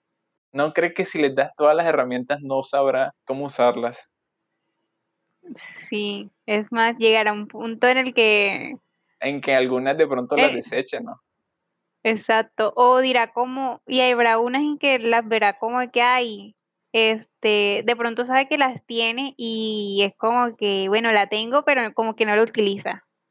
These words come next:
Speaker 1: Ajá.
Speaker 2: Y eso también es como que rarísimo. Pero, o s-, lo que acabas de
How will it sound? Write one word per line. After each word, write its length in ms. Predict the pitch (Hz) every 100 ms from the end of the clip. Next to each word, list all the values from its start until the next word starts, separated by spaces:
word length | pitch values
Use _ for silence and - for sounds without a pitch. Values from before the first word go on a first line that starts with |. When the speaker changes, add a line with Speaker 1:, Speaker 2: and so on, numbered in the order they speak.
| _ _ -
Speaker 1:
Ajá. 420 | 127 127 120 120 _ _ _ _ _ _ _ _ _ _ _ -
Speaker 2:
Y 80 |
eso 140 | 226 220
también 280 | 233 233 214
es 80 | 208
como 240 | 233 226
que 160 | - - - _
rarísimo. 680 | 208 202 202 - 196 208 208 _ _ _ _ _ _ _ _ _
Pero, 300 | - 262 262 254
o 80 | 262
s-, 140 | 247 - _ _ _ _ _ _ _ -
lo 220 | 240 233
que 80 | 233
acabas 300 | 220 214
de 60 | 220